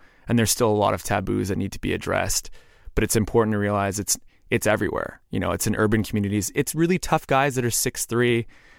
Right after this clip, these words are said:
and burly, like my cousin who played hockey and, you know, used to chew tobacco and, like, get into hockey fights and, you know,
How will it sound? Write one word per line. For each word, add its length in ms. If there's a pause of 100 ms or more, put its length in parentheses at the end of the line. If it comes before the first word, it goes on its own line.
(260)
and 320
burly, 600
like 240
my 120
cousin 440
who 220 (280)
played 220
hockey 640
and, 180
you 80
know, 280 (960)
used 320
to 80 (420)
chew 300
tobacco 720
and, 120
like, 480 (460)
get 160
into 260 (200)
hockey 380
fights 500
and, 380
you 80
know, 200